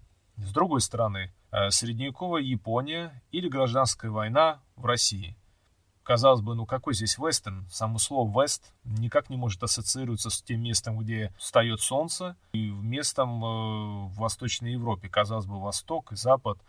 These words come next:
Но даже есть такое киношное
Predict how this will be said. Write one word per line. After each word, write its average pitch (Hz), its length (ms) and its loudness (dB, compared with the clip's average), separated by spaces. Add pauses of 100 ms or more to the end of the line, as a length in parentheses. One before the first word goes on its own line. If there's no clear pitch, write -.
(140)
Но 143 580 2
даже 131 380 2
есть 131 240 -2
такое 123 340 -2
киношное 117 800 -4